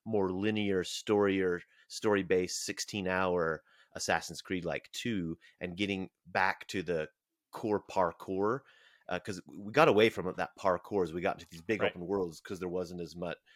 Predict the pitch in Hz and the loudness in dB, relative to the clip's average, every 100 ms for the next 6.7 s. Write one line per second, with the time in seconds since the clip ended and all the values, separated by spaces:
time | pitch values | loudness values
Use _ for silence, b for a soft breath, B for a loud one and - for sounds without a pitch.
0 | b 101 85 - 117 - - 80 - - | b -6 -6 -4 -2 -2 -4 -12 -10 -4
1 | 85 - 87 71 - 90 67 - B B | -4 -2 -4 -4 0 2 0 -4 B B
2 | B B 87 92 87 90 117 101 76 95 | B B -2 0 2 2 2 2 2 4
3 | 95 - 78 78 76 - 80 78 82 87 | 2 -2 -6 -4 -4 -6 -10 -6 -2 0
4 | 78 71 76 - 73 - 67 67 73 - | 0 -4 -8 -6 -4 -4 -8 -12 -14 -14
5 | 62 62 57 - _ 69 85 87 _ _ | -8 -6 -6 -10 _ -20 -20 -20 _ _
6 | b b - 110 - 104 | b b 2 2 2 -8